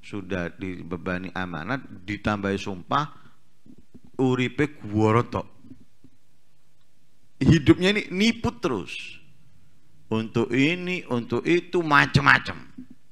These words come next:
Dan yang lain sebagainya. Nipu terus. Ya, jadi yang tidak ikut di dalam tempat itu ditipu semua.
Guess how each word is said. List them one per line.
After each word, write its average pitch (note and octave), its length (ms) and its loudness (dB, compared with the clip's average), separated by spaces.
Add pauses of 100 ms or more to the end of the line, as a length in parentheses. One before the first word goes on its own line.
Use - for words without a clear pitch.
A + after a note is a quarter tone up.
(380)
Dan B2 240 2
yang C3 200 4
lain D#3 240 6 (400)
sebagainya. B2 480 0
Nipu E4+ 320 0
terus. - 320 -2 (1400)
Ya, - 320 -6 (240)
jadi D3 180 -4 (220)
yang F3+ 320 6
tidak D3+ 360 6
ikut E3+ 360 4
di C3+ 480 4 (480)
dalam B2 760 6 (960)
tempat D3+ 720 4
itu C#3 400 2 (400)
ditipu C#3 400 0
semua. A2+ 500 -4